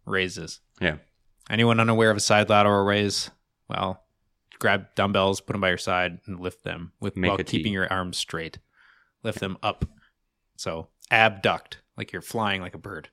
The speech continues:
Speaker 2: Yeah.
Speaker 1: But, like, like they just flap their wings up.
Speaker 2: Mm-hmm.
Speaker 1: You know.
Speaker 2: Yeah. Hands at your side and then make a T.
Speaker 1: That's a better way to say it.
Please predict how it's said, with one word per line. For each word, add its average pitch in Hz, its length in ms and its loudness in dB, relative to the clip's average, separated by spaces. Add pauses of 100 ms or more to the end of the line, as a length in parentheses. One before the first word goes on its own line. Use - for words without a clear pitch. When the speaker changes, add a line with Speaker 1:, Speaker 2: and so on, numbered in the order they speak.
(480)
Speaker 2:
Yeah. - 240 -8 (420)
Speaker 1:
But, - 240 -8
like, 92 280 -8 (180)
like 107 240 -4 (380)
they 107 100 2
just 101 220 -2
flap 98 260 -2
their 87 100 -4
wings 87 240 -10
up. 82 300 -14 (240)
Speaker 2:
Mm-hmm. 87 180 -8 (180)
Speaker 1:
You - 60 -12
know. - 80 -20 (300)
Speaker 2:
Yeah. 80 160 -6 (100)
Hands 101 200 4
at 104 80 2
your 98 100 2
side 87 280 2
and 87 80 -2
then 85 140 -2
make 82 160 -2
a 85 60 -6
T. - 360 -10 (760)
Speaker 1:
That's 101 180 -2
a 95 40 -8
better 95 220 0
way 104 120 4
to 104 60 0
say 139 260 4
it. - 120 -4